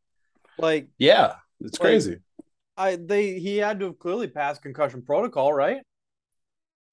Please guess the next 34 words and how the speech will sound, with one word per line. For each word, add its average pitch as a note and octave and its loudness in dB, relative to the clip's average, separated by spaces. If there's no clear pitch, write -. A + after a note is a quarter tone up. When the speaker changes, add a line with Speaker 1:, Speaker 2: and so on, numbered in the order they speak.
Speaker 1:
Like, D3+ -6
Speaker 2:
Yeah. B2+ 4
Speaker 1:
the G#3 4
N A#3+ -2
F G3 -4
L F3 2
P D#3+ -4
A C#3+ -2
came C3 -12
down A#2 -6
hard B2 2
right A2 -6
away. G#2+ -2
Speaker 2:
Hundred A2+ -2
percent. C3+ -4
Speaker 1:
I - -2
mean, - -14
man, B2 -2
I B2 0
don't C3+ 2
know, B2 -2
but A#2 0
who'd C4 4
have C4+ -2
thunk F3+ 0
it? - -4
If D3 0
you A#3+ 6
had A#3 8
asked G3 4
me C3+ -4
four G#3 4
weeks F#3 -2
ago, G#2 -8